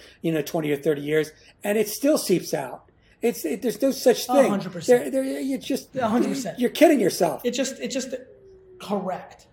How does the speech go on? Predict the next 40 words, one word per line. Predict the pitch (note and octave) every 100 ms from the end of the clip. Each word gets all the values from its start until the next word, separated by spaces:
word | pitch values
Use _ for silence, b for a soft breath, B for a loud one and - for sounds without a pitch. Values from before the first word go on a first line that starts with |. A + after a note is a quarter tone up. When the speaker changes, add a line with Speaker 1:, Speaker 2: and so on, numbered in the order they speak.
| b b _ _
Speaker 2:
Absolutely | A3+ B3 - A3+ G#3 G#3 F3
true. | E3+ F3 D3+ C3+ b b _
Fascinating | - - B3+ - A#3 G#3 G3+
stuff. | - F3 - -
You | A#3+
know, | A3+
it's | -
funny. | - A#3+ A3+ F3 D#3+ b b b _
I've | A3+ C#4 D4
felt | - A#3+ F#3+ F3 - - -
that | G3 F#3+
my | G3 G3+
life | F#3+ G3 G3+
has | F#3+
been | E3 F#3
special, | - - F3+ - A#3 C4+ - b b b _ _
and | G#3+
I | A#3
mean | B3+
this, | - -
by | - E3
the | D#3
way, | D3
whether | F#3 F#3+
it's | F3+
special | - A#3 A3+ G3
or | E3+
not, | F#3 D3+ -
this | F3+
is | F3
me | F#3+
talking | G3 F3+ F#3+
to | F3+
myself, | F3 E3 F#3 G#3 - - B B B B - _ _ _ _ F3+ -
because | A#3 - - - A#3 G#3+
my | G3
parents | - G#3 E3+ D#3+
were | E3+
so | D#3+ F3+ D3+
different. | C#3+ - -